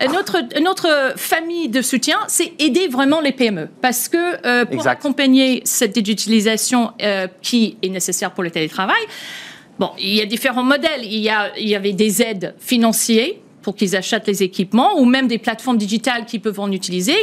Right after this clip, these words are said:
Speaker 1: La question de sécurité devient très importante
Speaker 2: Centrale.
Speaker 1: et, et, et coûteux. Donc là, il faut les accompagner. Il y avait des formations, des, et cetera, qui ont été données dans l'urgence pour cette transition rapide.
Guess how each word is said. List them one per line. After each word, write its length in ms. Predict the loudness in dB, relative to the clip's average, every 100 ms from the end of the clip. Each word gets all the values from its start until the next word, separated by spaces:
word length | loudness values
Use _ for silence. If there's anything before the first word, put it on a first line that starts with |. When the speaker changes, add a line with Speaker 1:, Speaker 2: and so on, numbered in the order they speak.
| -2 -8 -4
Speaker 1:
La 60 |
question 260 | -2 0 2
de 60 |
sécurité 640 | 0 0 0 0 0 0 0
devient 320 | -2 -2 -4 -6
très 340 | -4 -2 0
importante 600 | -2 -2 -4 -2 -2 -2
Speaker 2:
Centrale. 500 | -2 0 2 2 0 -2
Speaker 1:
et, 40 |
et, 340 | 0 0 0 -2
et 40 |
coûteux. 440 | 0 0 2 2 2 -2 -12 -2
Donc 260 | 0 0 -2
là, 280 | 0 -2 -4
il 40 | -4
faut 200 | 0 2
les 180 | 2
accompagner. 480 | 0 -4 -4 2 2 4
Il 60 |
y 40 | 2
avait 240 | 2 2
des 100 | 2
formations, 920 | 0 0 0 0 0 0 0 2 2
des, 580 | 2 2 2 0 0 -2
et 100 | -2 -2
cetera, 400 | -2 0 0 -2
qui 180 | 0
ont 60 | 0
été 240 | 2 0
données 280 | 2 4 4
dans 140 | 2 0
l'urgence 560 | 0 0 0 0 -2
pour 240 | -2 -2 0
cette 400 | -2 0 0 0
transition 460 | 0 2 2 0
rapide. 320 | -2 0 -2